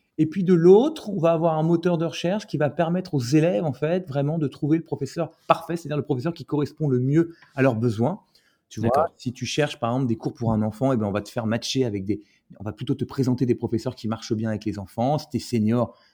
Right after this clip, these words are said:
Speaker 1: avec des professeurs qui marchent bien avec les seniors. Tu vois, on va vraiment essayer de comprendre qui tu es en tant qu'élève pour te proposer vraiment le professeur le plus adapté, en tout cas, à tes besoins. Et puis, on va essayer de te le proposer, euh, pas trop loin de chez toi.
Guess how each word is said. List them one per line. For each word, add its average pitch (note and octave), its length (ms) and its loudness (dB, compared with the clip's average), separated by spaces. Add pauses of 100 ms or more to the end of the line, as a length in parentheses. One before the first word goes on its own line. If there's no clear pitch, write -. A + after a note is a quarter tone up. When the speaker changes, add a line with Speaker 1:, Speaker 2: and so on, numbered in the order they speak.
(120)
Speaker 1:
avec G#2+ 100 -4
des A2 80 0
professeurs A2 400 -4
qui - 100 -8
marchent G#2+ 220 -6
bien A2+ 140 -2
avec A2+ 100 -4
les A2 80 -4
seniors. B2 380 -6
Tu - 40 -12
vois, D#3+ 100 -4
on C3+ 40 -2
va A#2 60 2
vraiment E3 200 2
essayer E3 200 0
de D#3 160 -12
comprendre E3 500 -2 (480)
qui G#3 160 -8
tu F#3+ 240 6
es F3+ 140 6
en C#3 100 -2
tant D3 160 0
qu'élève D#3+ 480 0
pour - 220 -6
te - 80 -2
proposer F#3 560 2
vraiment D#3 520 0 (460)
le C3 340 4
professeur F3+ 440 2
le C#3+ 120 4
plus D#3 240 -2
adapté, G3 540 2 (140)
en B2 60 -6
tout B2+ 140 -10
cas, D#3+ 200 -2
à C#3+ 80 -6
tes B2+ 100 -2
besoins. A2+ 400 -2 (560)
Et F#3 180 10
puis, G3 160 2
on A3+ 60 8
va G3 100 6
essayer F#3 200 4
de - 100 -4
te - 80 2
le E3+ 80 4
proposer, F3+ 760 2
euh, D#3+ 300 2
pas G#3+ 160 0
trop - 160 2
loin F3+ 140 6
de E3+ 40 4
chez - 140 4
toi. D#3 420 -2